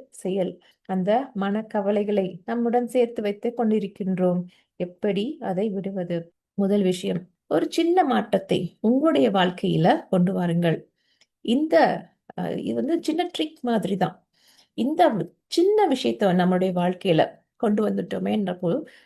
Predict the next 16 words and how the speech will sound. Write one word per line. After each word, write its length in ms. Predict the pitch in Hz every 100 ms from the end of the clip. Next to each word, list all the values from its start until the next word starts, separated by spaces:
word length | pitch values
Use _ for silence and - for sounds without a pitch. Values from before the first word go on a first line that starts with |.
| _
நம்ம 160 | 226 208
வந்து 180 | 220 226
எப்ப 240 | 175 170
பார்த்தாலும் 640 | 170 180 185 185 196 220 190 180 - _ _
காலையில 500 | - 175 156 139 160
எழுந்திருந்து 540 | 269 247 226 226 220 247
நைட் 380 | 247 160 170 175
வரைக்கும் 380 | 165 185 - 262 - _ _
அதே 280 | 160 151 156 151
வேலைதான்ப்பா, 560 | 208 220 214 202 202 180 185 - _ _
போர் 240 | 160 175 180
அடிக்குது 360 | 185 190 - 156 -
என்கின்ற 420 | 202 196 202 202
அந்த 300 | 247 220 285 302
ஒரு 160 | 262 180
விஷயத்திலிருந்து 720 | 180 196 - 180 180 170